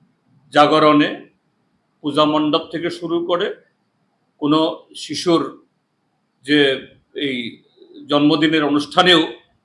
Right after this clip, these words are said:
সেখানে আবুল তাবুল কথা বলছেন, প্রলাপ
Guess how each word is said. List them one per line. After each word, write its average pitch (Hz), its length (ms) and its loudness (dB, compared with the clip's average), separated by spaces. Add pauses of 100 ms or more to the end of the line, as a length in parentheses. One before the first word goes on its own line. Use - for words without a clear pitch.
(1080)
সেখানে 180 240 -4 (100)
আবুল 175 340 4
তাবুল 196 320 4
কথা 139 160 -4
বলছেন, 123 320 -10
প্রলাপ 170 300 8